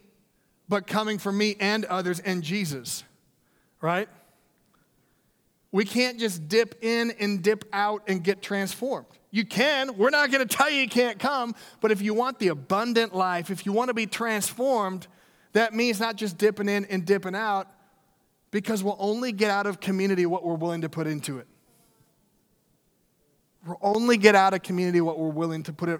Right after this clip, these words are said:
Absolutely, can, can you and Jesus have a powerful encounter? Absolutely, that's one of our circles, me and Jesus. We're all about spending time with Jesus, walking with Jesus all week long. But then we walk that out in community. You get the point.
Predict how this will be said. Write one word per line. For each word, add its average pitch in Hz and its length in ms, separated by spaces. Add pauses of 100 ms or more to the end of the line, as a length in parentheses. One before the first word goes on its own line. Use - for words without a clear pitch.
(140)
Absolutely, 247 800
can, 214 260 (280)
can 220 140
you 240 240
and 247 120
Jesus 226 340
have 214 220
a 202 60
powerful 220 640
encounter? 202 500 (280)
Absolutely, 220 300
that's 214 160
one 226 220
of 233 140
our 226 100
circles, 233 520 (120)
me 233 240
and 240 140
Jesus. 196 760 (220)
We're 208 160
all 247 260
about 247 260
spending 233 360
time 226 320
with 220 100
Jesus, 180 600 (260)
walking 220 400
with 226 140
Jesus 220 340
all 208 180
week 208 220
long. 202 400 (920)
But 190 140
then 214 140
we 214 80
walk 202 340
that 208 120
out 190 180
in 185 80
community. 170 580 (800)
You 156 140
get 160 160
the 151 80
point. 131 340